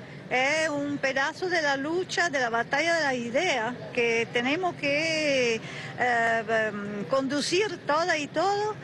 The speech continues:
asumiéndola en primera persona, sin el chantaje de la supuesta neutralidad, o que no es objetividad, eh, por lo contrario, uno tiene que asumir la verdad de Venezuela, en este caso, la verdad de lo que hizo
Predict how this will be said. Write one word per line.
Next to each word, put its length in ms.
asumiéndola 960
en 140
primera 420
persona, 720
sin 220
el 120
chantaje 760
de 100
la 140
supuesta 680
neutralidad, 1120
o 100
que 220
no 200
es 200
objetividad, 880
eh, 180
por 140
lo 120
contrario, 720
uno 260
tiene 380
que 120
asumir 720
la 180
verdad 460
de 80
Venezuela, 720
en 80
este 260
caso, 560
la 160
verdad 760
de 340
lo 200
que 160
hizo 560